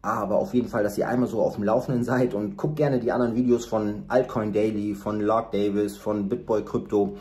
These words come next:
Da seht ihr genau, welche Senatoren dafür sind, dagegen sind. Dafür ist die Loomis zum Beispiel und so weiter. Alles nicht so re-, relevant. Es ist so im Großen und Ganzen die Story, die ich jetzt gerade gesagt habe.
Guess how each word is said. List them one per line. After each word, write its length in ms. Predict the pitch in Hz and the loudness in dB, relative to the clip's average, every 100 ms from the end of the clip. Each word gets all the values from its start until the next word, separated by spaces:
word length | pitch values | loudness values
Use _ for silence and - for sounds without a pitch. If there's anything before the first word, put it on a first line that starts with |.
| - - - | -16 -18 -6
Da 80 | 107 | 0
seht 180 | 143 135 | 2 2
ihr 80 | |
genau, 460 | 113 113 117 143 139 | 2 2 4 6 6
welche 420 | 117 151 156 120 | 6 4 6 2
Senatoren 1000 | 101 120 107 - 143 151 131 123 123 120 - - | 4 4 2 2 6 8 8 6 6 4 -4 -10
dafür 460 | 120 - 151 151 | -10 0 8 8
sind, 300 | 120 123 120 | 8 6 6
dagegen 500 | 85 - 120 135 123 | 2 0 0 2 2
sind. 460 | 107 113 113 117 - - | 2 0 0 0 -4 -10
Dafür 380 | 90 - 127 120 | -10 -2 4 4
ist 380 | 101 - - - | 4 -2 -8 -4
die 60 | |
Loomis 540 | 98 113 175 156 123 - | 0 4 4 4 2 0
zum 100 | 117 | -2
Beispiel 420 | 107 104 - 104 | 0 -2 -2 0
und 180 | 151 156 | 2 2
so 100 | 98 | 2
weiter. 260 | 90 95 - - - | 0 -2 -8 -16 -8
Alles 260 | - 175 165 | 2 2 4
nicht 140 | 143 | 0
so 80 | 135 | 0
re-, 200 | 113 110 | 0 0
relevant. 400 | 107 107 87 - | -2 -2 -2 -4
Es 220 | - - - - - - - - | -10 -10 -12 -12 -20 -20 -20 -4
ist 160 | 151 151 | -2 4
so 100 | 147 | 4
im 120 | 117 | 4
Großen 280 | 139 214 165 | 4 4 4
und 80 | |
Ganzen 300 | 127 131 - | 0 -2 -2
die 240 | 120 123 - | 0 0 -2
Story, 320 | - 117 104 | -2 0 2
die 60 | 101 | -2
ich 100 | 98 | -8
jetzt 160 | 90 | -8
gerade 180 | 87 85 | -4 -4
gesagt 320 | 98 151 160 | 2 2 2
habe. 180 | 156 151 | -2 -4